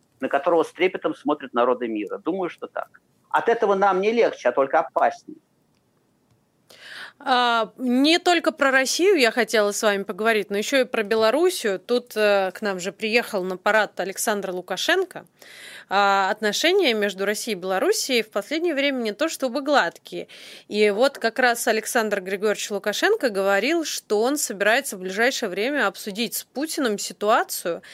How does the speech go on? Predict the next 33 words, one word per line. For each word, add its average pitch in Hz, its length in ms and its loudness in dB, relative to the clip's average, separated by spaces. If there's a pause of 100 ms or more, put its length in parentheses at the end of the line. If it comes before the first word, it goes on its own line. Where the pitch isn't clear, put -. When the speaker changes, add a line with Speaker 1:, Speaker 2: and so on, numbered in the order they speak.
(180)
Speaker 2:
с, - 220 -2
э, 214 400 4
вмешательством 294 1300 2 (140)
в 196 60 -14
белорусские 214 680 0
выборы. 180 460 -2 (280)
Причём 277 300 2
вмешиваются 254 720 0
с 190 80 -4
двух 240 240 -4
сторон. 175 500 -2 (260)
Кукловоды 233 600 2
нашлись 226 680 -2 (100)
и 330 140 4
российские, 240 800 0
и 269 220 2
польские - 680 0 (200)
одновременно. 220 880 2 (2000)
Speaker 1:
Послушай, - 440 -10 (280)
Таня, 95 300 0
эта 147 220 -2
пьеса 190 460 0
написана 135 540 -2
давно. 131 340 0
Знаешь, 214 260 -2
было 143 200 -2
четырнадцать - 420 -6
тысяч - 260 -8
или 120 100 -6
там 113 140 0
пятнадцать 160 420 -2
тысяч 117 200 -6
Гамлетов. 107 540 -2